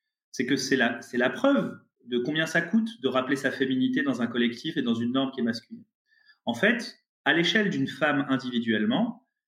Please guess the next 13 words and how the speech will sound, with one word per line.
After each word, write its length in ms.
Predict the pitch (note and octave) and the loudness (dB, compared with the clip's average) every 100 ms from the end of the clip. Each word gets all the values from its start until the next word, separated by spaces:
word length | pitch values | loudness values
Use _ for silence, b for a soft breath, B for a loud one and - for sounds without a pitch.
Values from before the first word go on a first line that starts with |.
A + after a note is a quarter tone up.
| - | -4
gérer 280 | A#2+ E3 G3+ | 0 2 2
sa 160 | F3 | 0
féminité 560 | - C#3 C#3 C3+ D3+ D3 | 0 0 0 0 0 0
dans 120 | A#2 | 2
des 120 | A#2+ | 0
positions 400 | B2 A#2+ A2+ A#2+ | 0 0 0 -2
de 80 | A#2 | -4
pouvoir, 400 | B2+ B2 C3 B2+ | -6 -2 0 2
dans 120 | A2+ | 0
des 120 | A2 | -2
carrières, 440 | A2 A#2 A#2+ B2+ A#2 | -4 -4 0 0 0
et 80 | - | -4
cetera, 560 | - A2 A2+ G#3 B | -8 -6 -2 -4 B